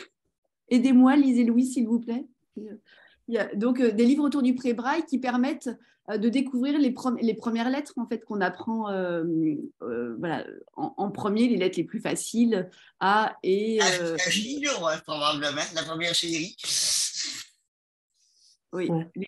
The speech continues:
Speaker 1: livres des animaux. Voilà. Donc, on a, on a ces, ces livres-là qui permettent vraiment de découvrir,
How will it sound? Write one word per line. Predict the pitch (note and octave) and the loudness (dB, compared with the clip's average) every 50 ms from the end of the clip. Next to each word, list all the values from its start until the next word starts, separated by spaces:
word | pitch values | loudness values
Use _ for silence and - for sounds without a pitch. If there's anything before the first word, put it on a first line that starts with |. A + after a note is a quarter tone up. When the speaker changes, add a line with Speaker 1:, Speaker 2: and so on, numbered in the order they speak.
| - - | -8 -8
Speaker 1:
livres | A#3 G#3+ | -2 2
des | A#3 A#3 G#3 A#3+ | 2 4 4 4
animaux. | A#3 A#3 A#3+ A#3 A#3 A3+ A3 A3+ - - - - _ _ _ _ _ _ - | 4 6 8 8 8 8 6 2 -2 -6 -12 -20 _ _ _ _ _ _ -8
Voilà. | E3+ D#3 - - - - - - - - - - _ F#3+ | -8 -8 -8 -8 -12 -18 -20 -20 -20 -20 -20 -16 _ -2
Donc, | G3 A#3 C4+ B3 - - - | 0 2 2 0 0 0 0
on | B3 B3 B3 B3+ | 4 6 6 6
a, | A#3+ A#3+ A#3 A3+ A3+ A3 G#3+ - - - | 6 6 6 4 4 2 0 -2 -4 -4
on | A3 A3+ A3 | -2 -2 -2
a | G#3 A3 | -2 -4
ces, | G#3+ - - G#3+ G3+ G3 G3 F#3+ F#3 F#3 F3+ F3 F3 F3 F3 E3 E3 E3 D#3 - - - | -6 -4 -4 -2 0 0 0 0 0 0 0 -2 -2 -2 -2 -2 -2 -2 -4 -4 -6 -8
ces | - - A3 G#3+ | -8 -6 -2 2
livres-là | A3 A#3 A3+ A3+ A#3 A#3 A#3+ D4 D#4 | 2 2 4 4 4 4 4 2 2
qui | - B3+ - | 0 -2 -2
permettent | G3+ F#3+ G3 G3+ G3+ G3 G3 | 0 -2 -2 -2 -4 -4 -4
vraiment | - G#3 G3+ A3 A3+ A#3+ | -2 -2 -2 0 2 2
de | B3+ A3+ | 2 2
découvrir, | A3+ A#3+ - - A#3 G#3 G3 A3+ A#3+ B3+ B3+ A#3 - | 2 -2 -4 -6 -8 -6 -2 0 0 2 0 0 -4